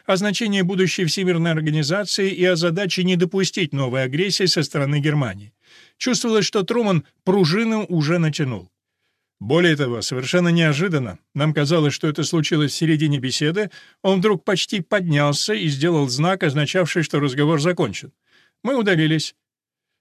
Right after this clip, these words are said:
В результате встреча в Белом доме фактически оказалась свёрнутой. Молотов был ею недоволен.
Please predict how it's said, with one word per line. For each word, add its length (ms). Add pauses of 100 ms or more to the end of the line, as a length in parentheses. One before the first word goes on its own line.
(100)
В 40
результате 540
встреча 480
в 60
Белом 320
доме 260
фактически 560
оказалась 520
свёрнутой. 800 (180)
Молотов 580
был 200
ею 320
недоволен. 580